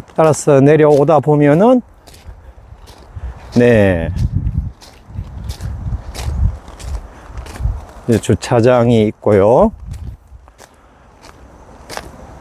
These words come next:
그리고, 음,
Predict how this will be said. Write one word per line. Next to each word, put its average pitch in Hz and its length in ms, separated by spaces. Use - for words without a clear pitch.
그리고, 160 680
음, 98 500